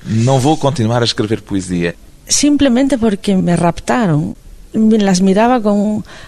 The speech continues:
Speaker 2: admiración. La primera admiración esa de hacer cine, como después los neorrealistas italianos, con gente de verdad, y la de hacer en un decor muy rico,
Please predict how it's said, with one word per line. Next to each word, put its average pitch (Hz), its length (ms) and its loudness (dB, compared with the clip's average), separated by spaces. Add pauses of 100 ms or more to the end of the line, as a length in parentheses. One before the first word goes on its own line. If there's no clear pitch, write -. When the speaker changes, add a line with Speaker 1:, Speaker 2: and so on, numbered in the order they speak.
Speaker 2:
admiración. 185 1040 0 (400)
La 190 220 0
primera 202 340 2
admiración 214 680 2
esa 202 360 0
de 175 180 -2 (340)
hacer 196 340 0
cine, 196 520 0 (520)
como 196 240 2
después 202 520 0
los 165 320 -2
neorrealistas 170 1080 0
italianos, 165 880 -2
con 196 160 0
gente 220 420 0
de 208 80 4
verdad, 165 440 2 (880)
y 208 120 -2
la 185 180 4
de 175 100 0
hacer 202 460 0 (220)
en 185 160 2
un 185 600 0
decor 208 460 0
muy 208 640 2
rico, 165 800 -2